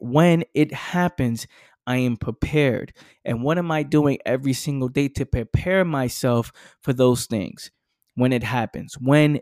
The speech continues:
it happens, not if, when it happens, am I prepared? Are you prepared for those things?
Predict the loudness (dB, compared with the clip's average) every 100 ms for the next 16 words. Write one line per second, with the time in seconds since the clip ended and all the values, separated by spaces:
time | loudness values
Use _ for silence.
0 | 0 0 0 -10 -8 -8 -8 -12 -10 -8
1 | -8 0 0 0 -4 _ -4 -2 -2 -6
2 | -8 -4 -4 -6 -2 0 2 0 -2 -8
3 | -8 -4 -4 -6 -6 -6 -6 -6 -4 -4
4 | -6 -8 _ _ _ _ -10 -8 -8 _
5 | _ -12 -2 2 4 2 0 -8 -8 -6
6 | -8 -8 -10 _ _ _ _ _ _ _
7 | -2 0 0 -4 -10 -10 -16 -20